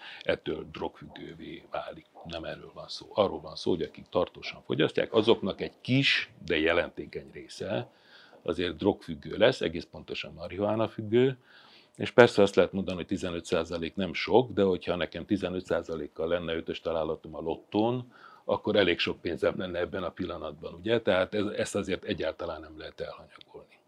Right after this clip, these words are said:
Ez a marihuána függőségnek az egyik oldala. Most van egy másik oldala, amit sokan félreértelmeznek, a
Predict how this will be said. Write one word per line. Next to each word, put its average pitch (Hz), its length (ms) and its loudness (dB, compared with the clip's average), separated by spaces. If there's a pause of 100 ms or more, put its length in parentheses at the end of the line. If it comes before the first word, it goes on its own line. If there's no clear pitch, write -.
(1000)
Ez 110 400 4
a 104 100 -2
marihuána 98 720 6
függőségnek 90 880 -2
az 80 140 -4
egyik - 320 -10
oldala. - 440 -14 (800)
Most - 160 -6
van 117 120 8
egy 92 120 4
másik 95 420 0
oldala, 82 640 0
amit 90 220 -4
sokan 90 300 0
félreértelmeznek, 85 1300 -2
a - 160 -8